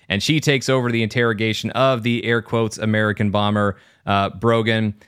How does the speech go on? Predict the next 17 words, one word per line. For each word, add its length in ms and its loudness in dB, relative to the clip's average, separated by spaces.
And 240 0
she's 200 -2
able, 300 0
before 460 0
the 100 0
interrogation 560 -2
begins, 540 0
she 180 -4
gets 320 0
the 480 0
location 480 -2
of 160 0
the 140 -2
escape 440 -2
hatch 520 -4
in 400 0
the, 360 0